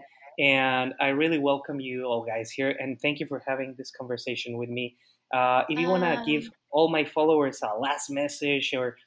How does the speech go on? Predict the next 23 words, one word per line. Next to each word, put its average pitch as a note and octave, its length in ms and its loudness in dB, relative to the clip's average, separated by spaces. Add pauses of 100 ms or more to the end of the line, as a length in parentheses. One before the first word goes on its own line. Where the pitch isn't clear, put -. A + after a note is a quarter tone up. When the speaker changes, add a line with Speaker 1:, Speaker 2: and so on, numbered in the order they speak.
(120)
Speaker 1:
whatever, C#3+ 300 4
just C#3+ 340 0
feel D3 160 2
free. C3 200 -2
We C3 160 0
still C#3 220 0
have B2+ 160 0
some B2 220 -6
time. G#2 180 -14 (480)
Speaker 2:
<laughs> B4 880 2 (560)
Oh, C4 320 4
Luis, A#3+ 320 -4
thank D#4+ 260 -6
you D#4+ 60 -4
so G3 240 -10
much. E3+ 460 -10
I A3 60 -2
mean, A#3 320 -4
honestly, A#3 600 -6
like, F3 300 -8 (200)
the, F3+ 640 -10 (520)
the, G#3 180 -4 (260)
the G#3 140 -6